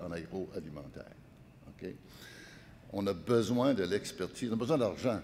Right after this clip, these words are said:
mais on a besoin de ce que les Américains, les Britanniques, même les Français appellent smart money. C'est-à-dire que les gens qui investissent généralement ont beaucoup d'argent, ils font, ils vont engager des chercheurs, et on a besoin d'avoir un agritech et un capital de risque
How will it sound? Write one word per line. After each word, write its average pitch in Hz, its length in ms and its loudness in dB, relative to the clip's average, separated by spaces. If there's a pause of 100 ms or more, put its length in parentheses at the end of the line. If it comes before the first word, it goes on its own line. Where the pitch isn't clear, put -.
(260)
mais 92 60 -2
on 90 60 0
a 92 60 2
besoin 101 300 4
de - 40 -4
ce - 60 -10
que 82 80 -2
les 82 280 -2
Américains, 90 520 -2
les 98 80 0
Britanniques, 85 520 -4
même 85 140 -4
les 82 80 -6
Français 82 300 -4
appellent 92 300 0
smart 98 340 2 (100)
money. 76 260 -2 (500)
C'est-à-dire 101 420 2
que 107 60 -2
les 104 140 0
gens 131 160 4
qui 131 100 -2
investissent 98 480 2
généralement 90 520 0
ont 98 100 0
beaucoup 92 240 -4
d'argent, 110 380 2
ils 95 160 0
font, 101 360 -2
ils 87 80 -4
vont 85 120 -2
engager 87 420 2
des 104 140 0
chercheurs, 117 520 0 (400)
et 95 60 -2
on 98 140 4
a 107 80 6
besoin 120 400 6
d'avoir 92 300 2 (100)
un 90 120 -2
agritech - 800 -2 (640)
et 90 180 0
un 82 80 -2
capital 110 500 4
de 87 100 2
risque 113 340 2